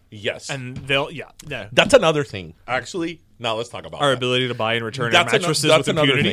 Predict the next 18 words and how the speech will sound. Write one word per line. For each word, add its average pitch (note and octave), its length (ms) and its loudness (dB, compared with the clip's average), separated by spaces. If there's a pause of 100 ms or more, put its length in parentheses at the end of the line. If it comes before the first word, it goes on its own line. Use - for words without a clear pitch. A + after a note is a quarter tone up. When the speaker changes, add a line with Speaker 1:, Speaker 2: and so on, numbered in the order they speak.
(140)
Speaker 1:
thing. - 20 -20 (1400)
I F3 200 6
always A3 320 0
noticed B2+ 800 0 (480)
from G#2+ 720 0
friends C#3 460 -2
of A#2+ 80 -4
mine E2 440 -10 (720)
who, A2 360 -4
you A#2+ 80 -10
know, G2+ 120 -2
are F#2+ 100 -2
Anglo G2+ 320 -4
or F2 140 -4
white F#2 220 -2
or F2 60 -6
whatever, D#2 320 -8
Speaker 2:
Mm-hmm. E3+ 100 -8